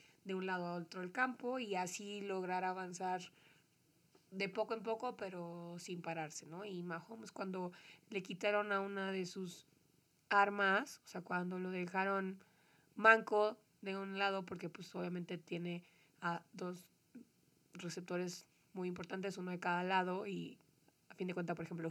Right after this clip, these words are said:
Hill no logró tocar el balón en toda la segunda mitad, entonces no supo cómo adaptarse a eso, no supo cómo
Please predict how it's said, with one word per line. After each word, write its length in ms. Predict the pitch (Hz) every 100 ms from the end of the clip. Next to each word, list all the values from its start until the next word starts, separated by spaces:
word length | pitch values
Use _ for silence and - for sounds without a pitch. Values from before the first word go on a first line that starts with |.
| -
Hill 320 | 196 214 226 - - - _
no 180 | 196 190
logró 300 | 180 180 180
tocar 240 | 180 175 170
el 80 |
balón 220 | 170 165 175
en 120 | 175
toda 240 | 190 185
la 120 | 185
segunda 240 | 175 175 180
mitad, 420 | 165 165 175 247
entonces 480 | 202 190 180 196 185 - -
no 220 | 208 214 214
supo 320 | 214 208 190
cómo 260 | 190 185
adaptarse 520 | 190 170 - 175 170 175
a 100 | 175
eso, 280 | 175 185
no 200 | 190 196
supo 500 | 190 - 214 202 208
cómo 400 | - 196 190 190